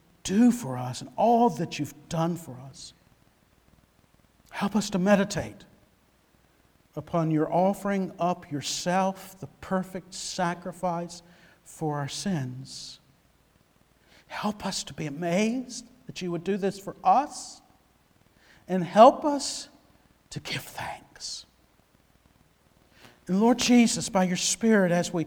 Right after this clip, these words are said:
as we take bread and as we drink wine, help us to proclaim to one another the gospel.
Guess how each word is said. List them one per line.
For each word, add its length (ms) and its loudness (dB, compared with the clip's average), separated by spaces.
as 120 -4
we 80 -4
take 300 -2
bread 300 0
and 80 0
as 160 -2
we 100 -4
drink 380 -6
wine, 480 -4
help 300 6
us 220 4
to 120 -2
proclaim 720 2
to 120 0
one 340 6
another 800 6
the 100 -2
gospel. 960 2